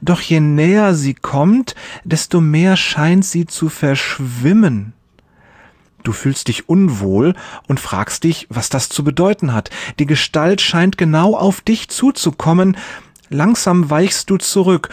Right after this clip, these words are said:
und dann ist sie bei dir. Du kannst die Augen nicht von ihr lassen und wendest dich doch immer wieder ab. Wunderschön ist sie, und doch hältst du es nicht aus.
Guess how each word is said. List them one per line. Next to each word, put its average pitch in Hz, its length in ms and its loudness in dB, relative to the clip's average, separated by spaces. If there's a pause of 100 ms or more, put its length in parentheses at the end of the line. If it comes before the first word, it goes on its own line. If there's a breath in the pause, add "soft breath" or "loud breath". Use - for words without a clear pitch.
(200 loud breath)
und 151 200 0
dann 226 260 2 (400 loud breath)
ist - 220 -2
sie 226 100 2
bei 190 280 2
dir. 123 380 2 (800 loud breath)
Du 160 140 -4
kannst - 340 0
die 190 100 0
Augen 202 280 2
nicht 190 180 0
von 226 220 0
ihr 185 140 2
lassen 185 360 2
und 175 200 2
wendest 196 360 2
dich 190 160 -2
doch 185 200 0
immer 208 340 2
wieder 180 280 0
ab. 151 260 -2 (260 loud breath)
Wunderschön 196 760 2
ist - 300 -6
sie, 117 280 -2 (680 loud breath)
und 151 240 -4
doch 151 200 -2
hältst - 380 0
du 139 80 -2
es 139 220 -2
nicht - 260 -8
aus. 107 540 -4